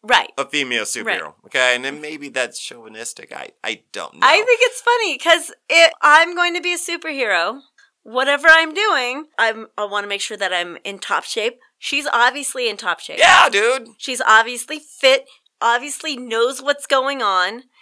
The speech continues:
Speaker 1: She's using her
Speaker 2: And everybody wants to be her.
Speaker 1: e-, every, or do her.
Speaker 2: Right!
Speaker 1: And it's, it's funny because in the strip club wor-, realm, you have to use those kind of things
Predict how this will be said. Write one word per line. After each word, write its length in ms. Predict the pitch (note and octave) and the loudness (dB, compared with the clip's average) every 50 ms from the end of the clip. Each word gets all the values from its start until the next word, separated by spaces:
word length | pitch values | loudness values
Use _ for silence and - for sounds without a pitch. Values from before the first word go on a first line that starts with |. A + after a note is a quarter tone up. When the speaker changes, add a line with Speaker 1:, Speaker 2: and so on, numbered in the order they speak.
| _ _ _ | _ _ _
Speaker 1:
She's 360 | - - - A#3+ A#3 G3+ F#3 | -12 -10 -10 -10 -10 -10 -12
using 540 | F#3 F#3+ G#3+ A#3+ C4+ C#4 D4 E4 D#4+ D#4+ D#4+ | -10 -8 -8 -8 -6 -4 -4 -4 -4 -4 -6
her 60 | D#4+ D4+ _ _ _ _ - - E3 | -10 -14 _ _ _ _ -4 0 2
Speaker 2:
And 120 | D#3+ C4 | 4 6
everybody 460 | - A3 A#3 A3 G#3+ G#3+ G#3 G#3 G3 G3 | 6 6 4 4 4 6 6 8 8 8
wants 220 | G3+ G3 G3 - | 6 4 4 4
to 80 | E3+ E3+ | 0 0
be 180 | D3+ E3 D#3 C#3 | 0 2 2 2
her. 200 | G2 - - - _ - | 0 -2 -6 -6 _ -2
Speaker 1:
e-, 80 | B3 - - - | -2 -2 -2 -2
every, 260 | C4 C4 B3 B3 A3+ - - | -2 -2 -2 -6 -10 -10 -10
or 340 | A3 A#3+ A#3+ A#3+ - C#4 C4+ | -4 0 2 2 4 2 2
do 260 | - C4 D4 F#4 G#4 D#4 | 0 -4 -6 -6 -2 -2
her. 260 | A3+ G#3+ B3 D4+ D#4 - | 0 2 2 0 0 -2
Speaker 2:
Right! 720 | - - A#4 A#4+ A#4 A#4 A#4 A4 - C4+ A#3 F3 C3 A2 - - - _ _ - | 2 6 8 10 10 10 10 10 10 10 8 8 6 2 -4 -14 -20 _ _ 0
Speaker 1:
And 120 | D4+ D4+ | 2 2
it's, 340 | D#4 F4+ F4 - - - - _ - - | 2 2 0 -4 -8 -10 -12 _ 0 2
it's 300 | F4 F4+ - - - - - - - - | 2 2 0 -6 -10 -10 -12 -18 0 4
funny 640 | F4+ F#4 G4+ G#4+ G4 D#4+ C#4 C#4 C#4+ C#4+ D4 D4+ - - - _ _ _ | 4 6 6 4 2 0 -2 -2 -2 -4 -6 -8 -12 -18 -20 _ _ _
because 600 | E4 - - D#4 E4 D#4+ D#4+ D4+ C#4+ C#4+ C4 C4+ - _ - | -10 -6 0 4 6 6 6 6 2 0 -2 -8 -14 _ -4
in 180 | D4+ E4+ F4 | -4 -2 -2
the 100 | F4+ F4+ | -2 -2
strip 300 | E4+ - - G#4 G#4 - | -2 -2 -2 -4 -4 -4
club 220 | - - F4 D#4+ D4 C#4 | 2 2 4 2 2 0
wor-, 220 | E4 F4 F4 F4 - _ - | -2 -2 -2 -4 -6 _ -8
realm, 420 | C#4 D#4+ F4+ A#4 G#4 C#4 B3+ C4+ C4+ - - _ _ _ | -2 0 2 4 4 2 0 -2 -10 -18 -20 _ _ _
you 180 | - D#4+ E4+ D4+ | -6 -6 -6 -6
have 360 | C#4+ - E4+ E4 E4 E4 - | -2 2 4 4 4 4 2
to 80 | - F4 | -6 -10
use 400 | D#4 D4+ D4+ C#4+ C#4 C#4 C4 - - _ _ _ _ _ _ _ | -8 -8 -8 -8 -8 -10 -10 -12 -14 _ _ _ _ _ _ _
those 380 | - A#3+ B3 B3+ C4 C#4 C4 - | 0 2 4 4 2 2 -2 -6
kind 460 | - - - A#3+ A3+ A3 A3 G#3+ A3 | -8 -6 -2 -2 -2 -2 -2 -4 -6
of 140 | A3+ A3 - | -6 -6 -8
things 680 | - - F4 F#4+ F4 C4 A3+ G#3+ A3+ B3 C4 - - | -12 -6 -2 -2 0 0 -2 -4 -6 -10 -10 -12 -14